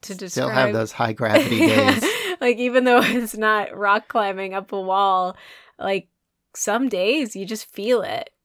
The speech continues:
Speaker 1: You fight against it.
Speaker 2: And those are days where sometimes we'll make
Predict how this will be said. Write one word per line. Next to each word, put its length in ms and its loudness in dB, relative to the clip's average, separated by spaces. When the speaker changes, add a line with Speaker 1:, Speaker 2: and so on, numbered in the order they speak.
Speaker 1:
You 120 -12
fight 360 -2
against 500 -8
it. 240 -8
Speaker 2:
And 140 -2
those 180 -2
are 80 0
days 800 -4
where 360 -4
sometimes 520 -4
we'll 80 -4
make 300 -6